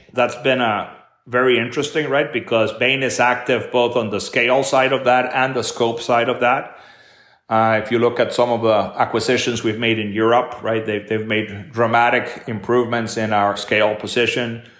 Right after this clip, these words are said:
right? Some of the ones that, that are, that we've done from a scope perspective have added incredibly important capabilities, right, in, in advanced analytics, in advanced design, in digital marketing, in sustainability and traceability, et cetera.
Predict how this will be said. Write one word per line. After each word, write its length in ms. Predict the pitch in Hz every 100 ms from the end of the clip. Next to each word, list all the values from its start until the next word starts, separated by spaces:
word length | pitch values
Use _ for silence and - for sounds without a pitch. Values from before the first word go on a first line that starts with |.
| - - _ -
right? 100 | 117
Some 200 | 131 127
of 100 | 117
the 80 | 110
ones 340 | 117 120 113
that, 460 | 123 107 - 117 123
that 120 | 113
are, 240 | 104 101
that 140 | 110 101
we've 180 | 104
done 220 | 110 113 110
from 160 | 110
a 60 | 98
scope 440 | - - 123 123
perspective 680 | 123 107 - 113 - 123 113
have 240 | - 110
added 380 | 110 113 117 107
incredibly 680 | 101 110 - 127 127 120 113
important 560 | 107 - 123 - 107 -
capabilities, 880 | 110 101 101 117 117 117 113 -
right, 240 | 113 113 110
in, 200 | 101 95
in 120 | 113
advanced 460 | 98 101 104 98 110
analytics, 880 | 98 120 143 123 - - - - - - - - -
in 140 | 120 117
advanced 500 | 95 110 107 104 -
design, 720 | 98 143 139 127 120 107 98 - - - -
in 160 | 110 104
digital 400 | 107 104 95 101
marketing, 840 | 127 123 - 113 107 104 101 98
in 200 | - 104
sustainability 920 | 101 - - 117 110 101 113 110 -
and 100 | 101
traceability, 760 | - 110 95 90 110 110 - 101
et 120 | 87
cetera. 520 | - 107 110 101 80